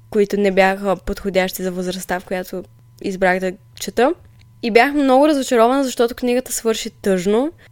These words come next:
поне за мен тогава, вече не помня как свърши, но отидох при майка ми и казах: „Мамо,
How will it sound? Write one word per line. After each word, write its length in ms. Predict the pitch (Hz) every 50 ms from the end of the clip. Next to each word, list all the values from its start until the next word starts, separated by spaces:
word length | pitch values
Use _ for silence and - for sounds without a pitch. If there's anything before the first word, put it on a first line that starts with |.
| - - -
поне 220 | - 226 233 233
за 100 | 226 233
мен 220 | 214 202 196 202 196
тогава, 400 | 196 180 185 180 175 170 180 185
вече 220 | 196 196 - 196
не 100 | 190 175
помня 280 | - 190 185 180 170 175
как 200 | - - 185 -
свърши, 360 | - - 202 202 - - 220
но 220 | 220 220 220 214 - - - - - - _ _ - _ - _ _ -
отидох 460 | - 220 - - 247 262 277 262 -
при 100 | 254 240
майка 340 | 240 233 226 226 226 247 247
ми 140 | 254 254 247
и 60 | 226
казах: 300 | - 226 233 240 262 233
„Мамо, 520 | 233 220 214 214 214 233 254 277 294 294